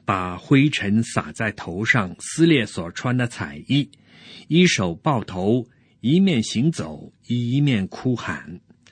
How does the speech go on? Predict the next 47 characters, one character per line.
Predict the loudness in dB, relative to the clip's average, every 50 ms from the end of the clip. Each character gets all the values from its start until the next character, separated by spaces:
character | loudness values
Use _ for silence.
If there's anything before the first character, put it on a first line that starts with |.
| _ _ _ _ _ -20 -20 -16 _
这 | 2 4 4
完 | 4 4 2 4 4 4
全 | 6 6 6 6 6
不 | 6 4 2
是 | 2 2 -2
他 | -4 -4 -4 -2
玛 | -2 -2 -2
的 | -4 -6 -10
错， | -6 -4 -2 -2 -4 -4 _ _ _ _ _ _ _ _ _ _
他 | -12 -8 -6 -6 -4
被 | -4 -4 -6 -6
强 | -6 -8 -10 -8 -6 -6 -4 -2
暴 | -2 -2 -2 -2
了。 | -2 -6 -8 _ _ _ _ _ _ _ _ _ _ _ -20 -20 -20 -16
所 | -6 0 4 6 6 6
有 | 4 2
的 | 0 -4 -6
错 | -4 -2 -2 -2 -2 -4 -6 _
都 | 2 4 6 6 4 4
在 | 2 2 0
暗 | 0 0 0 2 2 2 0
嫩 | -2 -4 -4 -4
一 | -6 -6
方， | -2 0 -2 -2 -2 -4 _ _ _ _ -20 -20 -8 _
但 | 2 2 4 4 2 2
整 | 0 0 0
个 | 0 0
故 | 4 4 6 6
事 | 6 6 4 0 -2 -2 -6 -2
最 | 4 4 6 6 4
令 | 4 2 4 4 4
人 | 2 2 0
伤 | 0 0 2 2 4 4 4
心 | 4 4 4 4
的 | 4 2
就 | 0 -2
是， | -2 -2 -4 -4 -4 -8 _ _ _ _ _ _ _ _ _ _
大 | -2 0 2 4
卫 | 6 6 6 6 4 0 -2 -2
因 | 0 2
为 | 2 2
自 | 2 2 2 2 2
己 | 2 0 0 0
所 | 0 -2 -4 -4 -4 -4 -6
作 | -6 -2 0 0 0 -2
所 | -4 -8 -10 -8
为， | -6 -4 -4 -4 -4